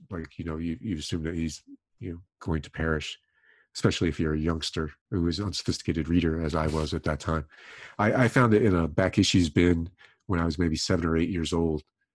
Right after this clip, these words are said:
uh, you know, r-, uh, after Star Wars came out. But, uh, it, uh, it, it was a classic. It had me, uh, on the edge of my seat, uh, when I read it then,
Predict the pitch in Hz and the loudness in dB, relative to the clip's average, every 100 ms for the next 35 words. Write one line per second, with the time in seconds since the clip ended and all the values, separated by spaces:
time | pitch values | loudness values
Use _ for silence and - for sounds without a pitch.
0 | _ _ - 76 76 90 85 78 78 _ | _ _ -6 -4 -4 -4 -6 -6 -10 _
1 | 247 156 98 90 85 90 - - 90 82 | -16 -10 -6 -2 -2 -2 -6 -6 -2 -2
2 | 76 - 80 76 78 - _ _ _ - | -2 -6 -8 -6 -8 -10 _ _ _ -20
3 | - - 78 - 87 78 76 - _ _ | -18 -6 -6 -4 -6 -4 -6 -12 _ _
4 | _ _ _ _ - 95 - 87 85 85 | _ _ _ _ -2 -2 2 2 4 2
5 | 82 - 120 - 107 92 - 110 113 92 | 0 2 2 4 2 4 2 2 2 0
6 | 80 101 92 87 85 - _ _ - - | 2 2 4 2 0 -6 _ _ -20 -20
7 | - 90 78 80 - 101 87 98 98 101 | -8 -6 -4 -6 -10 -6 -2 2 2 4
8 | 87 - 98 95 - _ _ _ _ 104 | 2 2 2 2 -2 _ _ _ _ -8
9 | 104 92 87 92 92 95 104 110 113 113 | -4 -2 0 2 2 2 2 2 2 -4